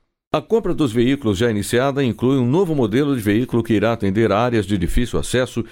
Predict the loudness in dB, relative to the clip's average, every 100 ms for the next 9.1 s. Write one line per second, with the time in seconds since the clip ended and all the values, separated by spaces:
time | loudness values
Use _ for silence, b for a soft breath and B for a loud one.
0 | B B -2 0 0 2 2 0 -2 -2
1 | -2 -2 -2 -2 -2 -2 -2 -2 -2 -4
2 | _ _ _ -2 0 0 0 0 0 -2
3 | 0 0 2 2 0 -2 -4 0 -2 0
4 | 0 2 0 2 0 0 -2 -2 0 -2
5 | -8 _ _ _ -2 0 2 0 0 -4
6 | B B B -4 0 0 0 0 0 0
7 | -2 -2 -2 -2 0 0 0 -2 -4 -2
8 | -4 -2 -4 -2 -2 -2 0 0 0 -4
9 | -6